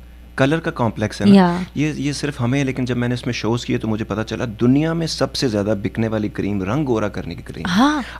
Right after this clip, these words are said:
Speaker 1: आज भी लोग इस जमाने में पढ़े लिखे समझदार लोग भी
Speaker 2: Exactly।
Speaker 1: ये गंदमी रंग को या कि
Speaker 2: Exactly।
Speaker 1: थोड़ा सा अगर है तो उसके ऊपर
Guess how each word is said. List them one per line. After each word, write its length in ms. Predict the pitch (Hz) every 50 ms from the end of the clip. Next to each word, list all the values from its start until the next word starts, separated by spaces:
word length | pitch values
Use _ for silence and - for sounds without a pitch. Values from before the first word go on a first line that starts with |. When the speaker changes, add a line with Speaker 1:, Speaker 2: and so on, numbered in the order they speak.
| -
Speaker 1:
आज 320 | 113 127 147 165 185 - 165
भी 160 | 156 185 170
लोग 340 | 139 123 123 127 135 139 135 -
इस 260 | - 185 175 - - -
जमाने 380 | 156 123 110 104 107 110 110
में 200 | 104 107 117 127 127 - -
पढ़े 200 | 143 147 165 165
लिखे 300 | 143 135 127 - 131 117
समझदार 680 | - - 92 98 95 92 87 - 180 113 156 170 -
लोग 160 | 233 240 208
भी 60 | 190
Speaker 2:
Exactly। 400 | 208 202 185 143 160 180 170 180 185 196 - - - - - -
Speaker 1:
ये 60 | 165
गंदमी 380 | 147 156 156 156 147 160 180 170
रंग 220 | 156 151 156 156
को 160 | - 151 156 156
या 120 | 151 151
कि 140 | 147 - -
Speaker 2:
Exactly। 300 | 135 - 214 226 185 156
Speaker 1:
थोड़ा 140 | - 147 -
सा 140 | - 170
अगर 180 | 156 160 156 143
है 120 | 135 147
तो 120 | 151 - -
उसके 200 | 139 - - 160
ऊपर 140 | 151 -